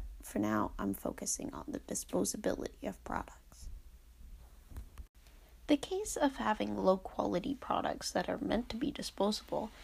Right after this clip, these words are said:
is being experienced by my family and I right now. So recently, our oven just stopped working. The majestic thing worked for over, well over thirty years and did wonders for the time that had,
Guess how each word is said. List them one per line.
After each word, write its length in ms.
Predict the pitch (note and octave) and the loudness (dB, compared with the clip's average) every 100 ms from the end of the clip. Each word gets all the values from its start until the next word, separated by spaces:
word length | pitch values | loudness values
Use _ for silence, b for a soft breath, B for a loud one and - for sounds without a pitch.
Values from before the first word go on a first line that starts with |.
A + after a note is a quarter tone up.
| B B B B - | B B B B 4
is 180 | C4 | 4
being 480 | - C4+ C#4 C#4 C4+ C4+ | 4 8 10 8 6 0
experienced 560 | - - D4+ E4 C#4 | -4 2 4 4 4
by 120 | - | 4
my 140 | G#3+ G3 | 4 2
family 420 | - F#3+ F#3 - | 0 0 2 0
and 100 | - | -2
I 160 | - - | -2 -4
right 220 | - - | -4 -4
now. 300 | - G3 - - - - - - B B B | 0 0 0 -4 -18 -20 -18 -18 B B B
So 160 | - C4+ | 2 6
recently, 640 | B3+ D4 - C#4+ G3+ G#2 G#3 - | 8 6 6 4 6 6 4 2
our 220 | F3+ - | 2 2
oven 280 | F3 E3 F3 | 0 0 0
just 200 | - - | 0 -2
stopped 380 | - E3+ - - | 0 0 0 -2
working. 340 | F#3+ - - - - - - B B B B - | -2 -2 -6 -10 -18 -20 -18 B B B B -14
The 240 | A3+ A#3+ A#3+ - - - - | 0 2 2 0 -18 -18 -6
majestic 1500 | - F#3 F#3+ F#3+ F#3 - - - - - D#4 - - - E3+ | 0 2 2 2 0 -10 -20 -20 -2 8 8 8 2 0 0
thing 300 | - - - | -2 -4 -2
worked 300 | F#3+ F3 - | 0 -2 -2
for 180 | - - | 0 2
over, 360 | F#3+ G3 E3 - - - | 4 2 0 -2 -2 8
well 220 | C#4+ B3+ | 8 8
over 240 | G3 - | 4 2
thirty 340 | F#3 - E3+ F3 | -4 -2 -2 -2
years 380 | F3+ - G3+ - | -2 -2 -2 -2
and 180 | G3+ | 0
did 200 | G#3 A3+ G#3+ - - | 2 0 -2 -14 -2
wonders 360 | C4+ G4 B3 E3+ | 0 2 2 0
for 140 | - | -2
the 120 | G3 - | -2 -2
time 260 | - F3 | -2 0
that 100 | F3 - - | -2 -4 -6
had, 160 | B3 | -6